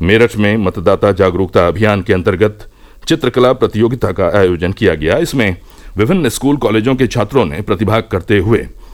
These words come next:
दीवारों पर पेंटिंग बनाकर मतदान अवश्य करने की अपील की।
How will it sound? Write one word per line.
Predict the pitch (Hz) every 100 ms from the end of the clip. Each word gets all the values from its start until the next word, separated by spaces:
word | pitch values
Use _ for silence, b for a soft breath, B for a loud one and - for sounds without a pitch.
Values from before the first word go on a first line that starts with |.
| b b b
दीवारों | 85 110 127 143
पर | 143 120
पेंटिंग | 127 139 180
बनाकर | 110 95 95 95 120
मतदान | 87 101 107 104 113 113
अवश्य | 104 139 - 131
करने | 107 104 104 98
की | 92
अपील | 80 92 85
की। | 76 85